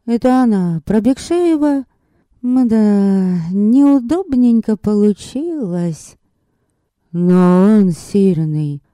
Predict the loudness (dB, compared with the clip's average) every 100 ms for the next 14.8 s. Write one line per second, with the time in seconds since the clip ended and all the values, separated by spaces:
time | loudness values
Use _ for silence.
0 | _ -4 0 0 0 0 0 -2 -4 -2
1 | -2 -4 -6 -6 -6 -6 -8 -12 _ _
2 | _ _ _ -4 0 2 2 0 -4 -20
3 | _ -2 0 2 -2 -4 -4 -2 2 4
4 | 4 2 2 0 0 -2 -2 -2 -4 -6
5 | -8 -12 -12 _ 0 2 4 4 4 4
6 | 2 2 0 2 0 -2 -6 -4 -4 -4
7 | -6 -12 _ _ 2 4 4 4 6 6
8 | 6 6 4 0 -4 -4 -6 -8 -10 -10
9 | -10 _ _ 0 4 2 2 4 6 6
10 | 4 2 0 -2 _ -6 -4 -2 -2 -4
11 | -6 _ _ _ _ _ _ _ _ _
12 | -2 2 4 4 2 -2 -4 -6 -6 -8
13 | _ -6 0 0 2 0 0 -4 -8 -6
14 | -2 0 -2 -2 -4 -6 -10